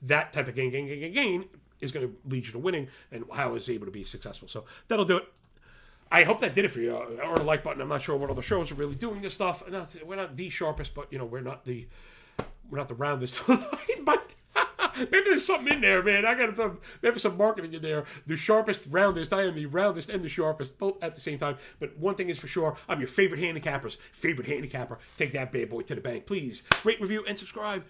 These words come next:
to the audio-only pod. Remember, five-star reviews and likes before we pull the plug on the show. But again, we're not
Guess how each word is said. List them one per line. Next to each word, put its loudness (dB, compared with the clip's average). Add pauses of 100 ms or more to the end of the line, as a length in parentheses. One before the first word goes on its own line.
to -4
the -10
audio-only 0
pod. 4
Remember, 0 (240)
five-star 0
reviews -2
and -8
likes 0
before 0
we -6 (220)
pull 8
the -8
plug 6
on -6
the -2
show. 0 (120)
But 6
again, 8
we're 4
not 2